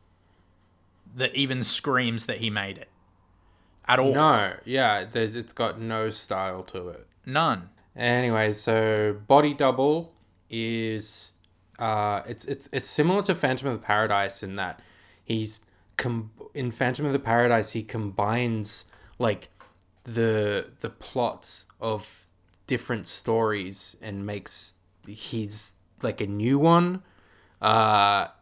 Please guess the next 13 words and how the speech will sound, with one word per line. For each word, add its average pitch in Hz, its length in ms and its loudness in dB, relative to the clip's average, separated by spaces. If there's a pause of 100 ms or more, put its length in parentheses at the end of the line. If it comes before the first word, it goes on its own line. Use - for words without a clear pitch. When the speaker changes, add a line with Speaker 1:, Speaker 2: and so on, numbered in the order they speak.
(100)
Speaker 2:
if 110 140 -6
you 143 100 4
have 131 160 4
never 147 200 4
seen 139 260 -2
anything 117 380 -2
else 104 240 -4
like 104 360 -2
that 101 260 -2
before, 95 760 -4 (480)
think - 560 -12 (160)
Stranger 101 720 -8
Things. - 800 -12